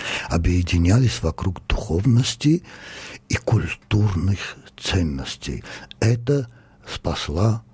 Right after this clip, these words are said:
армянский народ, что она не исчезла, а наоборот развивается. И сейчас к Армении тоже принимается, к сожалению, силу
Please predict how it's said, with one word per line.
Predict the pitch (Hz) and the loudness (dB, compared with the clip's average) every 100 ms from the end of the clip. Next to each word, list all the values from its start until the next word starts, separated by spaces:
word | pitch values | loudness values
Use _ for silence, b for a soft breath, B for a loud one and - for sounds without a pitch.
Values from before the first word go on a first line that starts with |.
| - | -16
армянский | - 71 71 78 87 - 85 87 - - | -6 -6 -2 -2 -2 -4 -4 -4 -8 -4
народ, | 80 65 64 - - - - - | -4 -4 -8 -12 -20 -20 -20 -12
что | - 71 | -6 -6
она | 71 69 | -4 -6
не | 64 | -6
исчезла, | 60 - - - 64 60 - - | -6 -6 -6 -6 -6 -8 -10 -8
а | 73 | -2
наоборот | 73 65 60 69 90 95 - B B B B B B B _ _ - | 0 0 -2 0 0 -2 -6 B B B B B B B _ _ 0
развивается. | 87 80 87 69 62 - - | 2 4 2 0 -4 -6 -2
И | 107 | 0
сейчас | - 143 - 143 82 - - B B B | 4 2 4 2 0 -6 -16 B B B
к | - | -2
Армении | 85 92 92 85 82 | 2 4 4 4 0
тоже | 80 98 85 67 69 | 0 0 0 -2 -8
принимается, | - 82 80 80 71 67 - 80 | -4 0 2 0 -2 -6 -8 -8
к | - | -6
сожалению, | 85 76 78 73 71 67 | -4 -4 -4 -4 -6 -4
силу | - - 156 170 151 139 | -2 4 4 4 4 0